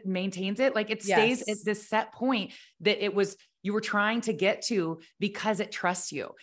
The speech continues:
Speaker 1: And
Speaker 2: Yeah.
Speaker 1: if it's not on the same page that, like, you're not gonna work out, like, I would work out a second time. My body's like, "What? I'm not gonna burn. She's gonna work out again. She's not gonna eat."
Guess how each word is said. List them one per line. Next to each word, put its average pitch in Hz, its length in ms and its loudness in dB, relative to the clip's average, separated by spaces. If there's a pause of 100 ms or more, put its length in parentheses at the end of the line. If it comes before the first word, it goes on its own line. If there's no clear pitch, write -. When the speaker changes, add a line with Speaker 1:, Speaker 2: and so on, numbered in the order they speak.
(140)
Speaker 1:
And 180 100 0
Speaker 2:
Yeah. - 80 0
Speaker 1:
if - 60 0
it's 143 80 -6
not 190 240 4
on 220 80 2
the 214 80 0
same 196 220 -4
page 190 240 0
that, 175 120 -4
like, 156 200 -4
you're 156 100 -4
not 156 200 -4
gonna 160 200 -2
work 151 200 -4
out, 214 240 2
like, 202 140 4
I 294 80 8
would 262 120 4
work 190 120 0
out 247 120 4
a 262 40 -2
second 277 300 -2
time. 277 260 2
My 220 120 2
body's 269 240 2
like, 254 180 -2 (480)
"What? 320 200 4
I'm 370 140 4
not 539 140 -2
gonna 226 120 0
burn. 196 340 4
She's 294 160 -2
gonna 415 140 -2
work 233 180 0
out 392 140 2
again. 285 160 0
She's 214 180 -4
not 330 180 2
gonna 233 180 0
eat." 294 300 0